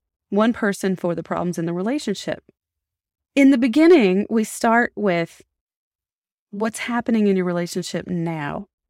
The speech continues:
And we look at how you're interacting, how you're communicating, how to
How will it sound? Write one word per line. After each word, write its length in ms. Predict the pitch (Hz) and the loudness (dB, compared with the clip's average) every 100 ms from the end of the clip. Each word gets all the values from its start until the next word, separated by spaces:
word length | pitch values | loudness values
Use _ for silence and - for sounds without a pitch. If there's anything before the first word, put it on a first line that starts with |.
| _ _ _ _ _ | _ _ _ _ _
And 240 | 185 180 170 | 0 0 0
we 140 | 180 | -2
look 260 | 175 208 - | 0 -2 -4
at 80 | 196 | -10
how 380 | - - 190 | -8 -2 0
you're 200 | 208 202 | 0 0
interacting, 680 | 185 175 160 156 - - 165 - _ _ _ _ _ _ _ _ | -2 -2 -4 -8 -10 -10 -10 -12 _ _ _ _ _ _ _ _
how 280 | - 220 233 | -4 0 2
you're 160 | 240 | 0
communicating, 920 | 214 - 185 165 160 - 147 139 - 202 _ _ _ _ _ _ _ _ _ _ | -2 -2 -2 -2 -6 -8 -8 -8 -10 -12 _ _ _ _ _ _ _ _ _ _
how 800 | - - - 254 254 247 190 190 | -10 -8 -2 2 4 4 2 -2
to 500 | - - 190 175 170 | -6 -4 -2 -2 -6